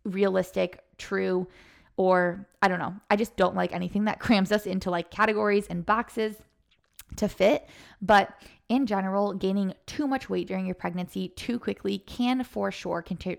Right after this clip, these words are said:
contribute to gestational diabetes. So all I'm trying to say here is, you know, by, by twelve weeks pregnant, you don't wanna have gained a ton of weight because your baby is still extremely small. Please don't think that you're eating for two because you are not.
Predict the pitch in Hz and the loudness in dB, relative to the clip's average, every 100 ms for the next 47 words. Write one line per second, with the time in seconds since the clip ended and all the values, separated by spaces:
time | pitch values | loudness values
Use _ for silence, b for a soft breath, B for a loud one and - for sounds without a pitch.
0 | - - 202 202 170 175 - B B - | -10 -6 -2 -2 -2 -4 -6 B B -8
1 | 240 226 202 170 180 175 175 170 170 165 | -6 -6 -8 -8 -10 -8 -8 -6 -8 -8
2 | 135 - - B B B - 220 - 208 | -12 -14 -18 B B B -2 -2 2 4
3 | 277 277 214 190 - 165 180 196 208 196 | 4 2 -2 -2 -4 -6 -4 -4 -2 0
4 | 185 180 175 - b b b - 185 175 | 0 0 -4 -14 b b b -2 0 0
5 | - _ - 185 180 185 208 208 202 - | -4 _ -10 -2 0 2 0 0 -4 -10
6 | _ _ _ _ - 196 - 196 196 202 | _ _ _ _ -6 -6 -4 -2 -2 -2
7 | 190 - 185 180 214 226 - b b b | -10 -4 -4 -2 -4 -6 -8 b b b
8 | - 202 240 214 202 185 180 - 170 165 | -6 0 0 2 0 0 -4 -4 -6 -6
9 | 170 - 165 165 - - - b b - | -8 -12 -14 -12 -14 -16 -20 b b -10
10 | - 202 190 202 208 214 226 226 - 208 | -2 -2 -2 -4 -2 -2 -2 -6 -4 -6
11 | 196 - - 196 196 - 185 175 175 - | -6 -8 -6 -2 -4 -4 -4 -4 -6 -12
12 | - - 240 202 202 190 190 185 180 165 | -12 -4 -2 0 -2 -2 -4 -4 -4 -4
13 | 180 180 - 180 - 180 180 190 190 190 | -6 -6 -8 -8 -4 -4 -4 -6 -4 -4
14 | 185 175 175 170 - | -2 -2 -4 -4 -8